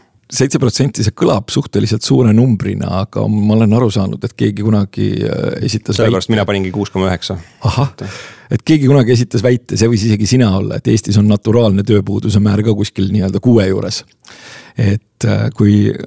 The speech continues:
Speaker 1: raamatus on kirjas, et see võiks olla neli või neli pool, siis Eestis tingituna võib-olla meie ajaloost ja,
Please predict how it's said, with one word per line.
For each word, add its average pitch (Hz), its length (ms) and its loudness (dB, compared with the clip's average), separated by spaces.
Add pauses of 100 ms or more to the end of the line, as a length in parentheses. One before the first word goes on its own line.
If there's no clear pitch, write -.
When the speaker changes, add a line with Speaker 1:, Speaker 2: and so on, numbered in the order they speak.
(340)
Speaker 1:
raamatus 120 480 4
on 104 120 4
kirjas, 104 280 2
et 95 120 -6
see 107 100 -2
võiks 104 180 -2
olla 107 80 4
neli 113 300 4 (260)
või 107 160 2
neli 110 240 4
pool, 139 480 2
siis - 280 -6
Eestis 110 460 -2 (440)
tingituna 110 560 2
võib-olla 107 220 2
meie 110 200 4
ajaloost 110 760 -2
ja, 104 120 -2